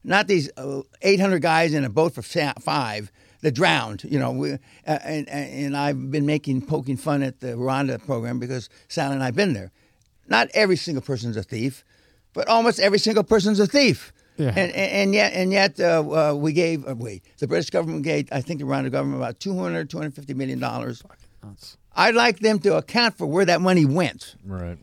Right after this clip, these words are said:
Speaker 1: 'Cause Sally and I've been there. We start, we, you know, we were, we formed a, uh, anyway, we formed a, a foundation there, and we've now, uh, withdrawn from it because the person that was in charge, the U, was honest.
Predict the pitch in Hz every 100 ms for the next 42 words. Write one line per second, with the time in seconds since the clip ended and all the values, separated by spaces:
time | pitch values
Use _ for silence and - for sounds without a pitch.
0 | _ - 180 247 262 254 220 214 165 294
1 | 320 208 120 95 - _ - 143 - 233
2 | - 165 175 196 185 170 170 175 180 135
3 | 165 151 190 185 190 180 - - - 185
4 | 135 120 - - 139 - 196 185 160 -
5 | - 160 165 147 139 151 143 156 151 -
6 | - 147 131 143 127 143 143 147 - 123
7 | 107 123 120 - 143 131 139 139 147 135
8 | 151 139 - - _ _ - 151 214 190
9 | 180 170 143 135 196 170 127 117 107 120
10 | 135 185 151 131 - _ _ _ _ _
11 | _ _ _ 156 120 110 151 180 220 190
12 | 104 - -